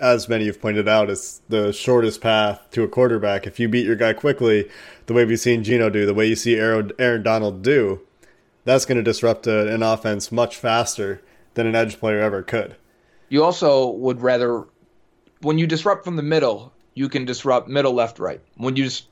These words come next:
Speaker 2: disrupt just from the right, the quarterback
Speaker 1: Yeah.
Speaker 2: can roll, you
Speaker 1: Yeah.
Speaker 2: know, and move and get away from it. So there are, it's harder to scheme against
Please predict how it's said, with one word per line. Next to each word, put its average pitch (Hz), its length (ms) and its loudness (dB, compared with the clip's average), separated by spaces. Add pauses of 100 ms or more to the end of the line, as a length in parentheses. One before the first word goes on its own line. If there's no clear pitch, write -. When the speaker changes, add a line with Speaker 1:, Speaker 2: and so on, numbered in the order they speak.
Speaker 2:
disrupt 139 540 -2
just 143 160 0
from 135 140 -10
the 117 80 0
right, 165 440 0
the 117 60 -12
quarterback 123 340 -4
Speaker 1:
Yeah. - 40 -16
Speaker 2:
can 110 100 -8
roll, - 320 -6 (140)
you - 80 -6
Speaker 1:
Yeah. 120 60 -2
Speaker 2:
know, 113 80 -2
and 107 120 -4
move 110 260 -2
and 104 140 -4
get 104 80 0
away 101 200 2
from 95 220 -8
it. - 160 -8 (280)
So 120 280 2
there 135 160 2
are, 127 280 0 (420)
it's 120 120 -6
harder 147 280 2
to 135 60 -6
scheme 135 360 -4
against 117 520 -4